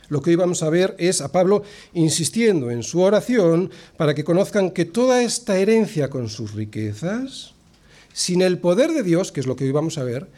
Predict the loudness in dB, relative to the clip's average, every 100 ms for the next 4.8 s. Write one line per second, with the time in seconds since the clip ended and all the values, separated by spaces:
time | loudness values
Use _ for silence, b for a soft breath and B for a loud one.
0 | b -2 2 2 2 0 2 0 0 0
1 | 0 -2 -4 -2 -2 -2 0 -2 0 0
2 | 0 -2 -6 b b b b b -6 -4
3 | -2 -2 0 0 0 -2 0 0 0 -2
4 | -4 -4 -2 -2 0 2 0